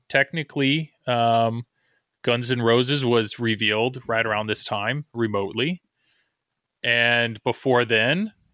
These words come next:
uh, Pirates was revealed at Expo, right? So, like, Expo's kind of their thing, but I know from a manufacturing standpoint, I don't know.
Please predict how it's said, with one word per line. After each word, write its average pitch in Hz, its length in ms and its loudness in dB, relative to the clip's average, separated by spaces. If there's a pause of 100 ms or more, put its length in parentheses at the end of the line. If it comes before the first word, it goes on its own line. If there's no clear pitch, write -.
(460)
uh, 117 400 4
Pirates 117 440 0
was 120 300 -2
revealed 113 480 0
at 101 240 -4
Expo, 113 600 -2 (540)
right? 151 360 -2 (100)
So, 123 220 -2
like, 117 160 2
Expo's 185 480 -2
kind 196 240 0
of 202 80 2
their 202 100 2
thing, 220 580 0
but 143 300 4 (840)
I 185 120 6
know 196 140 2
from 180 180 2
a 156 60 4
manufacturing 147 640 0
standpoint, 113 420 -6
I 113 120 0
don't 110 180 -4
know. 107 340 -2